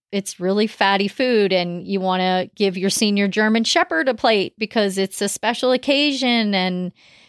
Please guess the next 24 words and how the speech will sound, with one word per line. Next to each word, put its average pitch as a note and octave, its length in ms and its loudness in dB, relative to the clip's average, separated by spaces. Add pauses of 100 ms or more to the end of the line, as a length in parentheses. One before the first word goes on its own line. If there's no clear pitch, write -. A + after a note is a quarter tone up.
(120)
you A3 140 0
want A3 320 0
him A#3 240 0
to A3+ 80 -4
celebrate A#3 580 2
too. C#4 380 0
You G#3+ 160 0
know, A3+ 80 0
you A#3+ 120 0
don't G#3+ 140 -4
know A3+ 120 0
how A3+ 100 2
many A3 180 0
more A3 200 0
Thanksgivings G#3+ 680 -2
he G#3+ 140 0
has G3 200 2
left. F3+ 300 0
So E3+ 300 0
let's, F#3 340 -2
let's A#3 260 0
give B3 200 0
him G#3 180 0
that. E3+ 320 2